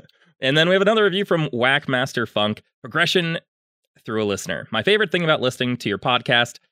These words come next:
is how genuine everyone is on the show. Unfortunately for me, my vanilla experience was a lot of M M O hopping with my friends, looking for the next best thing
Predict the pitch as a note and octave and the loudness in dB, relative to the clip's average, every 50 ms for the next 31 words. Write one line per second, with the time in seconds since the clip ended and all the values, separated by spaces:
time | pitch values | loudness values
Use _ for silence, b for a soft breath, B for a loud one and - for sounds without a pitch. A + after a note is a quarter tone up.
0 | _ _ - G#2+ - C#3+ D3 D3 B2 A2 C#3 C#3 C#3+ D3+ D#3 D3 D3+ D3 A2 A2 | _ _ -12 -6 -2 -2 -2 -2 -2 0 2 2 2 2 0 0 0 0 0 -2
1 | A2 A2+ A#2 A#2 A2+ G#2 G2+ G2+ G#2 G2 F#2+ F#2+ F2 - - G2 F#2 F2+ E2 - | -2 0 0 0 0 0 0 -2 -2 -2 -2 -4 -6 -4 -4 -2 -2 -2 -4 -6
2 | - _ _ _ _ _ - G#2 - - D#3+ D#3 D#3 D#3+ D3 C#3+ C3 C3 A2 A2 | -8 _ _ _ _ _ -12 -8 -4 -2 -2 -2 -2 -2 -4 -2 -2 -2 0 0
3 | A#2 C3 C#3+ C3+ A2+ G2+ G2 G2 G2 - G#2 - A2 G2 G2+ B2+ E3+ G3 D3 G#2+ | 0 0 2 0 0 0 0 -2 -2 -4 -6 -4 -4 -2 0 0 0 2 0 0
4 | G2+ - F#2+ - - - G2+ F#2+ G2 F#2+ G2+ A2+ A#2 - A2 G#2 G#2 F#2+ G#2+ A2+ | 0 -2 -4 -8 -10 -10 -8 -6 -4 -4 -4 -4 -6 -6 -6 -6 -4 -2 -2 0
5 | A#2+ A#2+ G#2 - _ - B2+ C3+ D3 C#3 C3+ C#3+ C#3+ - B2 A2 A#2+ - B2 A#2+ | 0 0 -2 -2 _ -6 -4 -2 -2 0 0 -2 -2 -2 -2 -2 0 0 0 -2
6 | B2 B2 - - G#2 G2 A2 G2 F#2 - - C#3 C#3+ C3+ C#3+ D3+ D3+ - _ _ | -2 -4 -4 -4 -4 -2 -2 -4 -4 -4 -4 -4 -2 -2 -2 -4 -6 -8 _ _
7 | _ _ _ _ E3 F3 F#3+ D#3+ D#3+ D3+ C3+ A2+ A2+ A2+ - - - G2+ A2+ - | _ _ _ _ -6 -4 -2 -2 0 0 0 0 0 0 -2 -6 -6 -6 -6 -6
8 | - - - G#2 G#2 G#2 G#2+ - | -8 -8 -6 -4 -2 -2 -4 -4